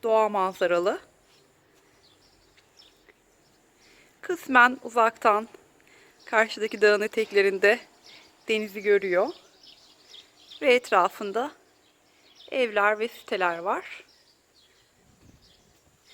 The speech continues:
Ee, burası Bites köy içine yaklaşık üç kilometre mesafede. Ee, Bites Yalı'ya, sahile ise yaklaşık bir kilometre mesafede. Ana yola ise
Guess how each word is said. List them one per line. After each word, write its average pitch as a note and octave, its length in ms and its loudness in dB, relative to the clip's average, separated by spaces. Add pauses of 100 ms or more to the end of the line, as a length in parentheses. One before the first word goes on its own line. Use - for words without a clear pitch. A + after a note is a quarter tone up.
(440)
Ee, B3 400 -8
burası C#4 420 -2
Bites C#4+ 560 -8
köy C#4+ 240 -6
içine C4 400 -8 (760)
yaklaşık B3 840 -10
üç - 200 -10
kilometre F#3+ 460 -4
mesafede. F#3+ 720 -4 (800)
Ee, G#3+ 200 -8
Bites B3 360 -4
Yalı'ya, A3+ 320 2
sahile A#3 480 0
ise B3 300 -2 (580)
yaklaşık - 540 -6
bir B3 60 -10
kilometre F#3+ 500 -4
mesafede. F3+ 680 -2 (640)
Ana C#4 180 -2
yola G3 240 2
ise B3 300 -4